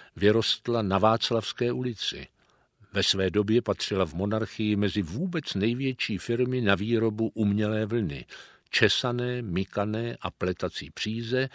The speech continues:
dámských a pánských šatovek. Velká poptávka po jejich výrobcích vedla ke zřízení dalších tkalcoven v Brně, v Rozhraní, v Brněnci. Měla odštěpný závod v Berlíně,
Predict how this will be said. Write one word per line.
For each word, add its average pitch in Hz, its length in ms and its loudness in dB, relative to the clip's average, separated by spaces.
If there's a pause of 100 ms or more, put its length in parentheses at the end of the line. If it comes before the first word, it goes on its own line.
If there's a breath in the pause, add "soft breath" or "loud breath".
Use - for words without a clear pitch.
(240 loud breath)
dámských 101 920 0
a - 80 0
pánských 92 580 -4
šatovek. - 520 -8 (880 loud breath)
Velká 131 420 4
poptávka 165 680 0
po 117 140 2
jejich 120 280 2
výrobcích 135 760 -4
vedla 113 320 0
ke 120 160 2
zřízení 131 760 0
dalších 123 580 -2 (140)
tkalcoven 113 720 -2
v 92 120 -8
Brně, 87 420 2 (240)
v - 80 -10
Rozhraní, 123 920 0 (160)
v 78 120 -10
Brněnci. 76 680 -4 (760 soft breath)
Měla 101 480 4 (120)
odštěpný 127 680 -2
závod 120 380 0
v 110 60 -6
Berlíně, 117 680 -2